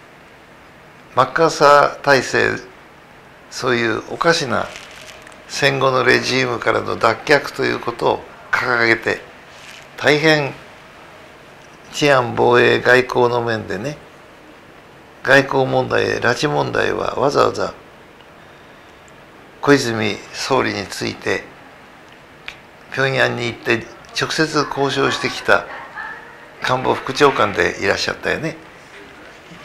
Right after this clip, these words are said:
それで、そういうことの筋を正せと言っておられる、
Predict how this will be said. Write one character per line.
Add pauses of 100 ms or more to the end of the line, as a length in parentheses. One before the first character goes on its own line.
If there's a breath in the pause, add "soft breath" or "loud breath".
(140)
そ
れ
で、 (800)
そ
う
い
う (300)
こ
と
の
筋
を
正
せ
と (580)
言
っ
て
お
ら
れ
る、